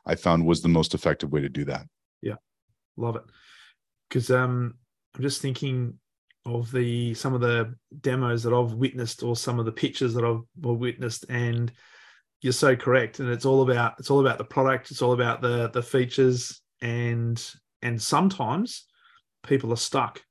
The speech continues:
Speaker 2: for words. They don't know how to describe it. They don't know. And it's almost like they don't believe in the product, but they've gotta try and fake it to the,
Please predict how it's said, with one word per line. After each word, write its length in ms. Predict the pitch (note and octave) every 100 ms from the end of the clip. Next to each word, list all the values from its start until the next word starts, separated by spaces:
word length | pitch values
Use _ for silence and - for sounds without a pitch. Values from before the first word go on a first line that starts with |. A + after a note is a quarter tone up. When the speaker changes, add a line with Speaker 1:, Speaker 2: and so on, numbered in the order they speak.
| _ _
Speaker 2:
for 160 | - A#2
words. 320 | B2 G#2+ -
They 100 | A#2+
don't 160 | B2+
know 60 | A#2+
how 240 | A2+ A#2+
to 100 | A#2+
describe 420 | A#2+ A#2+ - A2 A2+
it. 80 |
They 100 | -
don't 160 | A#2+ A#2+
know. 260 | A#2 A#2 A2 _ - _ -
And 80 | C#3
it's 100 | B2
almost 280 | E3+ E3+ -
like 220 | C#3+ B2
they 140 | C3
don't 240 | B2+ C#3 C#3
believe 340 | B2 B2 C3
in 80 | C3+
the 60 | B2
product, 420 | C#3+ G3 G#3+ - _ _ _ _ _
but 120 | B2+
they've 160 | C3 B2
gotta 200 | B2 B2
try 340 | A#2+ B2 B2+
and 220 | B2 A#2+ A#2 _ _ _
fake 400 | - B2 B2+ E3
it 200 | E3+ -
to 80 | -
the, 260 | B2+ A#2